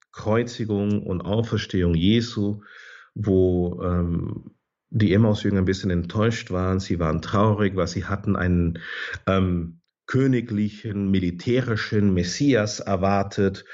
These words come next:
Aber jetzt, äh, war Jesus tot und die Leiche war weg und, äh, und sie haben's nicht verstehen können. Ähm, ich gehe mal hier zu Lukas vierundzwanzig, zweiunddreißig. Und,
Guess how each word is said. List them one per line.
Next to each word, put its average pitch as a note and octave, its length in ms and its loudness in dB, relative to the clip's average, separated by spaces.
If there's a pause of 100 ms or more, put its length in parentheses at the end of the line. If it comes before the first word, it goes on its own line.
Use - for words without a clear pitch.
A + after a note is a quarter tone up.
(340)
Aber G2 220 2
jetzt, G#2+ 440 -2
äh, A#2+ 40 -4
war G2+ 680 0
Jesus G#2+ 580 -4
tot D#3 400 -2
und G2+ 140 -2
die F#2+ 80 -2
Leiche A2 420 0
war E2 160 -4
weg D#3+ 380 -2
und, G2 340 -2
äh, G#2+ 60 0
und F#2+ 160 0
sie G#2 180 0
haben's C3 320 0
nicht C#3 160 -2
verstehen C3 560 0
können. D#2 380 -4 (920)
Ähm, A2 340 0
ich G#2+ 180 -2
gehe C#3+ 160 2
mal C3+ 140 2
hier A2+ 340 0
zu - 520 -8
Lukas G#2 800 -4 (120)
vierundzwanzig, F2 1500 -2 (560)
zweiunddreißig. F2 1000 0
Und, G2+ 240 0